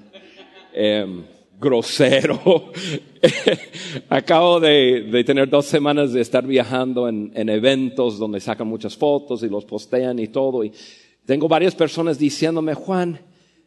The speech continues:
eh, ¿qué te pasa? Te has vuelto me-, medio grosero en estos días." <laughs> Le dije, "No,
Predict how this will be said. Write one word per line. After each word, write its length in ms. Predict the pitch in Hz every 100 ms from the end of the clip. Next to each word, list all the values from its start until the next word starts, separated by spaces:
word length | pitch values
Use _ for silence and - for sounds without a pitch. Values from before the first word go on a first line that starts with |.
| _
eh, 140 | 151 147
¿qué 140 | -
te 160 | - 311
pasa? 440 | 302 285 - 214 - - _ _ _
Te 80 | 139
has 160 | 147 151
vuelto 400 | 180 185 190 170
me-, 160 | 156
medio 680 | 147 143 143 139 131 117 104 - _ _ _
grosero 760 | 131 127 - - 277 262 185
en 80 | 151
estos 460 | 143 135 - 135 120
días." 240 | 147 156 - -
<laughs> 140 | 196
Le 120 | 269
dije, 320 | 220 - 269 -
"No, 140 | 240